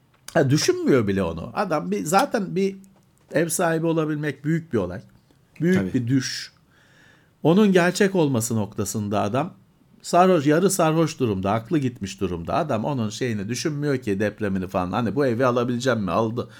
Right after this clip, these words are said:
Speaker 1: aldım. Hani inanılmaz ev sahibiyim ben. Kiradan kurtuldum. Adam o mutlulukta.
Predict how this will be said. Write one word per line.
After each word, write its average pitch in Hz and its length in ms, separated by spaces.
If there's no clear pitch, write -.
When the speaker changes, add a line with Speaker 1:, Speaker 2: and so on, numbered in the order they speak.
Speaker 1:
aldım. 143 500
Hani 117 240
inanılmaz 131 540
ev 123 140
sahibiyim 95 500
ben. 80 140
Kiradan 120 480
kurtuldum. 113 560
Adam 131 300
o 127 120
mutlulukta. 90 680